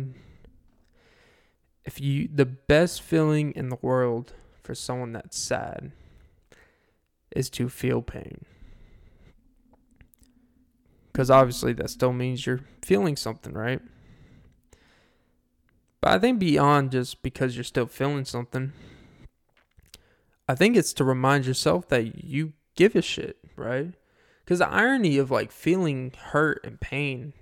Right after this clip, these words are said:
in a lot of ways is that you feel it because whatever you're hurting by and pained by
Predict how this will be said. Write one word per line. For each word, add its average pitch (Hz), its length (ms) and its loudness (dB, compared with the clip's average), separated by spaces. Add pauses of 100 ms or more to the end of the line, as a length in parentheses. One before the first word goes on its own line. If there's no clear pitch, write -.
in 123 60 -14
a 120 40 -10
lot 120 200 -6
of 120 60 -4
ways - 480 -10 (1400)
is 131 140 -4
that 131 320 0 (200)
you 131 240 -6
feel 220 480 2
it - 280 2
because 147 440 2
whatever 175 440 4
you're 143 180 -2
hurting 190 380 2
by 123 440 -4
and 117 240 -6
pained 170 380 -2
by - 340 -6